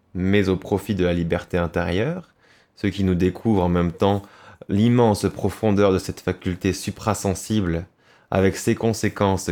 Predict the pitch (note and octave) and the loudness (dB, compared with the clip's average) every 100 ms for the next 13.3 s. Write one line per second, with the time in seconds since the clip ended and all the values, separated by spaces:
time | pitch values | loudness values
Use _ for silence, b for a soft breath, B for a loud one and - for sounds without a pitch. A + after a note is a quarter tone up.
0 | D#2+ - A2 B2 G#2 F#2+ F2 E2+ E2 - | -6 -8 -6 -4 -2 0 0 -2 -4 -8
1 | F2 A2+ _ _ _ _ _ b b b | -8 -8 _ _ _ _ _ b b b
2 | b b b b b b b - G2+ C#3 | b b b b b b b -2 0 0
3 | C#3 C#3 C#3 - - C3+ A#2+ A#2 G#2+ A#2+ | -2 0 -2 -2 0 0 0 -2 2 2
4 | A2+ G#2 A2 - - G#2 - - F#2 - | 2 2 -2 -2 -2 -4 -4 -8 -10 -4
5 | F#3+ F#3+ A2 F#2 F2 F2 - F#2 F#2+ F#2 | -6 -2 0 0 0 -4 -4 0 2 2
6 | E2+ E2 F2 F2+ F2 F2 E2 C3+ E3 G#3+ | 0 -2 -6 -6 -4 -6 -4 -2 -2 -4
7 | _ _ _ _ - G2+ A#2+ C#3 B2+ - | _ _ _ _ -6 0 2 2 2 -2
8 | - E2+ E2 F2+ _ b b b - F2+ | -6 -6 -6 -16 _ b b b -6 -2
9 | F2+ F2 A#2 C3+ - D3 D3 - F#2+ F#2+ | -2 0 0 -2 -2 0 0 0 0 0
10 | G#2+ - G2+ G2+ - G#2 A2+ G2+ F#2+ - | -2 -2 0 0 0 0 2 0 0 -4
11 | F2 F2+ - _ _ _ b b b - | -8 -10 -20 _ _ _ b b b -2
12 | F#2+ F2+ G#2 G2+ F#2+ F#2+ F#2 F2+ - F#2+ | 0 0 0 0 0 0 0 -4 -4 -2
13 | A2 C#3+ | 0 0